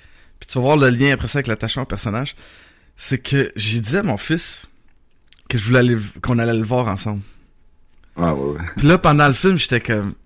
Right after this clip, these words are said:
Speaker 1: Je veux-tu vraiment écouter ça avec un enfant de sept ans ? Je veux-tu vraiment lui faire regarder ça ? »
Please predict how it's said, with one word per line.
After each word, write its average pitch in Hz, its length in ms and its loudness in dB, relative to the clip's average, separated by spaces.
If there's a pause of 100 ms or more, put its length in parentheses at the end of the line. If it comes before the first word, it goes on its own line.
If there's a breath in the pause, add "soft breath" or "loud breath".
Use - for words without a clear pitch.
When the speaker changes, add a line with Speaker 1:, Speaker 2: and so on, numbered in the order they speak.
(140)
Speaker 1:
Je 101 100 -12
veux-tu 104 260 -8
vraiment 151 320 -2
écouter 180 340 -6
ça 131 140 -6
avec 135 120 -6
un 98 100 -4
enfant 101 200 -6
de - 60 -10
sept - 200 -10
ans ? 139 80 -6 (600)
Je 123 100 -4
veux-tu 123 180 -2
vraiment 143 220 -2
lui 302 60 -4
faire 156 160 -4
regarder 110 280 -4
ça ? » 107 160 -4